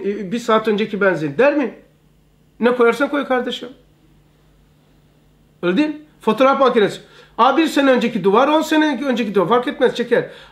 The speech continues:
Akıl bir alettir arkadaş, giydiriyor sana.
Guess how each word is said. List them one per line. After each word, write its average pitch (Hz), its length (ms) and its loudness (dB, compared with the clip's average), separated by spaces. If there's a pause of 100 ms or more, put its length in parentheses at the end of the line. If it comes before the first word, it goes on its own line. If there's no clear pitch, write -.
Akıl 269 340 2
bir 294 80 2
alettir 262 440 0
arkadaş, 277 480 0
giydiriyor 240 460 2
sana. 180 340 -2